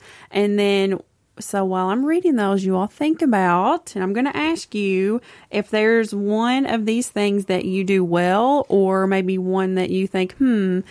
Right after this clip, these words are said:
I can in-, try to incorporate this to make my routines a little bit better."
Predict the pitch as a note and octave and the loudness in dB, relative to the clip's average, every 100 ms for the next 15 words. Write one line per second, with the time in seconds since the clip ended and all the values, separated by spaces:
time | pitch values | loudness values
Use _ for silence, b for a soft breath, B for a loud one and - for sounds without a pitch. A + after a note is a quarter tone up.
0 | B B - G3+ A3 G#3 G#3 F3+ F3+ A3+ | B B -4 -2 0 0 0 -2 -2 -2
1 | A3 G#3+ G3+ G#3 G3+ F#3+ F#3 F#3 F#3 F#3 | -2 -2 -4 -6 -4 -4 -4 -4 -6 -6
2 | G3 F#3 F#3 F3+ - F#3+ F#3 F3+ F3+ - | -6 -4 -2 -4 -6 -6 -4 -2 -4 -4
3 | F3+ F3 E3 F3+ F#3 - - - - - | -6 -4 -6 -6 -8 -8 -10 -8 -10 -12